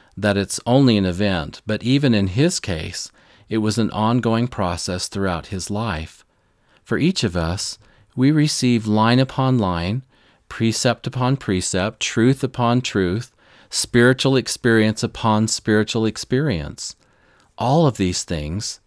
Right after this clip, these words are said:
taken together, grow into what we call conversion and a testimony. I remember the moment in my life that I received an absolute witness by the power of the Holy Ghost that the Book of Mormon was true.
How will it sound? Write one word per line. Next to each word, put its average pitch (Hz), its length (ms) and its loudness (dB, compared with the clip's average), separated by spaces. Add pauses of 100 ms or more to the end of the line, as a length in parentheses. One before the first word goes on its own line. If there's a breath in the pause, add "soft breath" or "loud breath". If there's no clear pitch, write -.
taken 120 380 0
together, 95 640 -2 (520 soft breath)
grow 117 380 6
into 110 440 0
what 104 220 2
we 117 140 -2
call 95 480 0
conversion 104 920 0
and 101 360 -2
a 107 80 -8
testimony. 87 840 -4 (960 soft breath)
I 120 120 4
remember 127 320 6
the 107 100 4
moment 113 320 6
in 101 80 4
my 95 180 2
life 104 380 2
that 98 180 -2
I 104 100 0
received 107 460 0
an 95 220 -2
absolute 127 520 0
witness 92 440 -2
by 101 180 -2
the 95 80 -4
power 110 400 -2
of 107 80 -2
the 107 100 -8
Holy 113 260 -2
Ghost 82 480 -4
that 90 120 -6
the 92 80 -8
Book 104 220 -2
of 104 80 2
Mormon 95 340 2
was 85 180 -6
true. 90 520 -2